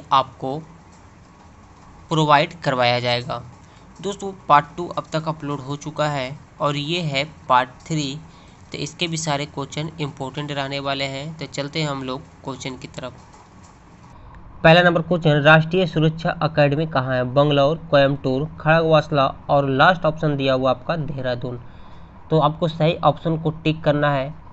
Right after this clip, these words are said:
क्योंकि ये आपका खुद का जांच है दोस्तों, आप answer के भरोसे नहीं रहिए, पहले आप answer को लगाइएगा, इसके बाद आप अपना answer भी मिला लीजिएगा। तो राष्ट्रीय सुरक्षा academy कहाँ है?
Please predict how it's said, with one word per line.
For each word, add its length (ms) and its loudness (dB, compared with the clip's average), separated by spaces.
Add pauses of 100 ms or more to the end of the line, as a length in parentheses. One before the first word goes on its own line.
(500)
क्योंकि 260 0
ये 320 0 (140)
आपका 360 2
खुद 340 -4
का 160 2
जांच 360 0
है 60 -4
दोस्तों, 420 -6 (320)
आप 180 0
answer 320 -2
के 100 -4
भरोसे 420 -4
नहीं 180 -4
रहिए, 260 -2
पहले 320 0
आप 360 0
answer 280 -4
को 140 -2
लगाइएगा, 720 0 (260)
इसके 280 -4
बाद 280 2
आप 200 0
अपना 340 -6 (200)
answer 280 -4
भी 140 -4
मिला 220 0
लीजिएगा। 360 -2
तो 120 -4
राष्ट्रीय 340 0
सुरक्षा 480 -4
academy 400 -2
कहाँ 340 2
है? 180 -2